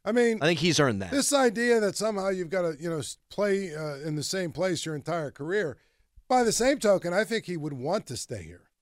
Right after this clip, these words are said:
Speaker 1: I just think, I just feel like he would wanna finish his career with the Penguins. Um, and the thing, he's playing at a high enough level that maybe if you,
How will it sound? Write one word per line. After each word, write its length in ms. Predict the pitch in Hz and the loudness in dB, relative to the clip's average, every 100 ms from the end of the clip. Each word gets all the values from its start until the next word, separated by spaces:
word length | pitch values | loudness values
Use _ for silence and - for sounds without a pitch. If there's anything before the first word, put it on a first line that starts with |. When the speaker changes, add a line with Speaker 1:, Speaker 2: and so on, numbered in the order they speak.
| _ _ _ _ _ | _ _ _ _ _
Speaker 1:
I 80 | 190 | -12
just 200 | 160 - | -10 -8
think, 140 | 190 143 | -8 -8
I 60 | |
just 180 | 156 151 | -12 -8
feel 140 | 180 160 | -2 -2
like 160 | 147 | -2
he 120 | - | -4
would 140 | 156 135 | -6 -4
wanna 240 | 147 151 | -4 -6
finish 320 | 127 165 156 | -6 -6 -6
his 140 | 131 123 | -8 -8
career 240 | 143 147 | -4 -2
with 120 | 139 | -2
the 80 | 123 | -6
Penguins. 480 | 110 165 143 127 113 _ _ _ _ - | -6 -4 -4 -6 -10 _ _ _ _ -2
Um, 440 | 170 170 165 170 - | 2 4 2 0 -2
and 120 | 214 | 0
the 60 | 196 | 2
thing, 260 | 240 220 - | 2 2 0
he's 240 | 165 220 | -4 -4
playing 300 | - 226 262 | -4 0 2
at 120 | 233 196 | 2 -2
a 60 | |
high 220 | 160 202 | -2 0
enough 220 | 208 185 143 | 2 0 0
level 520 | 175 240 156 104 139 _ _ _ _ _ _ _ _ _ _ _ _ - | 2 2 2 -6 -10 _ _ _ _ _ _ _ _ _ _ _ _ -2
that 340 | 180 180 156 | 2 2 0
maybe 720 | 175 202 254 220 202 190 165 _ _ | 2 2 2 0 0 0 -4 _ _
if 200 | 165 - | -8 -4
you, 360 | 180 180 165 | -2 0 -2